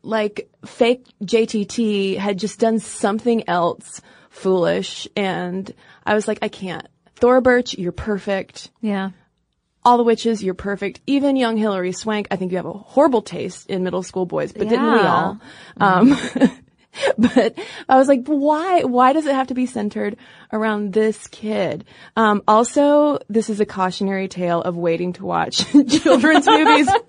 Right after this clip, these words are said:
Speaker 1: <laughs> when you are a thirty-one-year-old professional feminist.
Speaker 2: Yeah, I definitely have the benefit of the nostalgia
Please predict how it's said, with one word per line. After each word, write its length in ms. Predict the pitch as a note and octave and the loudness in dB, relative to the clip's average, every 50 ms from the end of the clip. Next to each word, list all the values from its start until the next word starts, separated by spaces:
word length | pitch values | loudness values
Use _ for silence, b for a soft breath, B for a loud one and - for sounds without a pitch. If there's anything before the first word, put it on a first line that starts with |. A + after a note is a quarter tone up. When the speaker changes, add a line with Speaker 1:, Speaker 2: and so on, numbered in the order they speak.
| E4 G#4+ - | -6 -6 -6
Speaker 1:
<laughs> 340 | - - F5+ E5 C#5+ B4 - | -6 -6 -4 -4 -2 0 2
when 200 | A3 B3 B3 A#3+ | 4 6 6 6
you 160 | A#3+ B3 B3 A#3 | 6 8 8 8
are 140 | A3+ G#3 | 8 6
a 60 | G3+ G#3 | 4 4
thirty-one-year-old 800 | - A3 G#3 G3+ G#3+ G3+ G3+ G3 G3 G#3 G#3+ A3 G#3 F#3+ G3 - | 4 4 4 4 4 4 4 4 6 6 8 8 6 6 6 4
professional 560 | B3 A3 - G3+ A#3 G#3 - - B3+ A#3 G#3 | 4 4 6 4 4 4 4 4 4 4 4
feminist. 840 | - - - - A#3 - - B3 F3 - A3+ - - - - - - | 2 -2 0 0 0 0 0 -2 -4 -4 -6 -6 -8 -12 -18 -18 -14
Speaker 2:
Yeah, 500 | - A#3 A#3 B3 A#3+ A3+ A3 G#3+ G#3+ G#3 - | -8 0 2 4 4 4 4 4 2 2 2
I 140 | - A#3 - | 2 2 4
definitely 720 | - D4+ D#4 D4 D4+ C4 A#3+ A3+ A3 G#3 G3+ G3 F#3 - - _ _ _ | 4 2 2 2 0 0 2 2 2 2 0 -2 -4 -6 -10 _ _ _
have 340 | G#3 G3+ A3 G#3+ G#3+ G#3+ G3 | -8 -4 0 2 2 2 2
the 100 | F3+ A#3 | 0 0
benefit 560 | E3 - G3+ F#3 F3+ G3 F#3+ - - F#3 F3 | 0 0 0 0 0 -2 -4 -2 -4 -4 -2
of 180 | - E3 F3 D#3+ | -2 -4 -4 -2
the 80 | F3 F#3 | -2 -2
nostalgia 840 | E3+ E3+ F3 - - G3+ D3 C#3+ E3 D#3+ E3 E3 E3 E3+ F3 F3 | -2 -4 -6 -6 -6 -4 -4 -2 -4 -4 -2 -2 -2 0 -2 -4